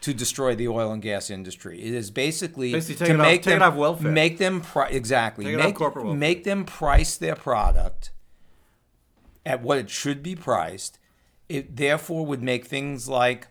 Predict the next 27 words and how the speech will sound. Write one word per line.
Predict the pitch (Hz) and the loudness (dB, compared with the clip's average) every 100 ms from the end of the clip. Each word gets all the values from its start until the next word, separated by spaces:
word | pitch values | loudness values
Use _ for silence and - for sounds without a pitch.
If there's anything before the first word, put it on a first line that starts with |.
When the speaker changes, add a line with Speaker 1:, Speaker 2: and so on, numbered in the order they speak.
| _ | _
Speaker 1:
tar | - 143 135 147 | -2 2 4 2
sands, | - 117 113 117 127 | -2 -2 -4 -6 -8
which | 110 - | -12 -10
was | 113 | -8
the | 110 | -4
oil | 113 113 127 | 0 2 2
that | 123 | -2
goes, | - 110 104 - - | -4 -6 -6 -12 -14
was | 160 107 | -16 -10
gonna | 123 117 | -8 -4
go | 120 110 | -4 -4
into | 107 117 | -8 -10
the | 104 113 127 | -10 -10 -10
Keystone, | - 123 101 - 87 90 113 _ _ _ _ _ _ _ - | -10 -8 -6 -8 -10 -10 -16 _ _ _ _ _ _ _ -2
untenable, | 147 175 - 170 208 156 - - - | -2 -2 -2 -2 -2 -6 -12 -16 -8
economically | 143 175 135 120 131 151 143 | -6 -4 -2 -4 -4 -8 -4
untenable. | 143 156 185 202 180 | -4 -2 -2 -2 -4
Speaker 2:
Well, | 165 | 0
not | 165 147 | 0 0
if, | |
not | 135 135 | -2 -4
if | 127 | -4
Canada | - 151 135 107 | -8 -6 -8 -12
continues | 104 - 107 95 87 | -12 -12 -12 -12 -16
to | 90 | -18
subsidize | 98 82 92 87 | -18 -18 -20 -20
it. | 92 | -20